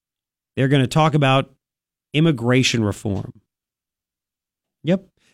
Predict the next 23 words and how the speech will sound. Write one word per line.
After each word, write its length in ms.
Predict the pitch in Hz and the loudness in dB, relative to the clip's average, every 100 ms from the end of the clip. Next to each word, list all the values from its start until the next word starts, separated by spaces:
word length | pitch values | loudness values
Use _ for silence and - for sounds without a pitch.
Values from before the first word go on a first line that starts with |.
| - | 0
Now, 100 | 202 | 2
granted, 460 | 170 254 262 170 | 4 4 4 2
McConnell 460 | 151 156 202 196 165 | 2 0 2 2 2
did 200 | 147 156 | 0 -2
say, 540 | - 196 143 113 107 107 _ _ _ | 0 0 2 0 -4 -8 _ _ _
uh, 300 | 120 127 123 | -2 0 2
"Listen, 320 | 151 185 - | 2 2 2
we're 80 | 120 | 0
gonna 140 | 143 131 | 2 2
vote 180 | 170 | 2
for 80 | 156 | 0
this 180 | 151 143 | -2 -4
today, 540 | - 156 214 165 143 | 0 2 4 2 0
and 180 | 131 139 | 0 2
then, 400 | 156 156 151 147 | 4 4 4 2
uh, 240 | 135 135 131 | 2 2 2
next 300 | 156 196 156 | 2 2 2
month 240 | 190 175 | 2 2
we'll 100 | 139 | 0
do 80 | 151 | 0
something 260 | - 147 | 0 0
about 140 | 143 131 | 2 0
immigration." 680 | 120 151 208 190 131 113 | 0 2 2 2 0 -2